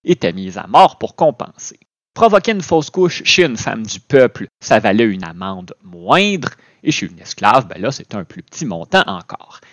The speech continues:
Et causer la mort de la femme enceinte dans ces deux derniers cas n'entraînait pas l'exécution. Donc,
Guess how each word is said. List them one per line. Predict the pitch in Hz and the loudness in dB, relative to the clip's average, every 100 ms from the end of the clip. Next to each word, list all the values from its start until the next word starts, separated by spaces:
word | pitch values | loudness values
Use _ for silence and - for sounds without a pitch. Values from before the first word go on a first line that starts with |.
| _ _ | _ _
Et | 113 | -10
causer | - 202 208 202 | 0 4 6 6
la | 175 | 4
mort | 156 170 165 | 4 4 4
de | 127 | 2
la | 110 | 0
femme | 139 131 | 0 -2
enceinte | 113 104 156 143 123 - | -4 -4 -6 -6 -6 -4
dans | 139 151 | -2 0
ces | - 98 | -4 -8
deux | 90 98 | -8 -8
derniers | 90 85 85 85 | -8 -12 -16 -20
cas | - 135 143 - | -4 0 0 0
n'entraînait | 117 170 135 - 85 85 | 0 0 0 -8 -14 -10
pas | - 190 | 2 2
l'exécution. | 104 95 85 - - - - - _ _ | 2 -4 -2 -4 -4 -14 -14 -18 _ _
Donc, | 95 90 101 156 - | -4 -2 -2 -4 -16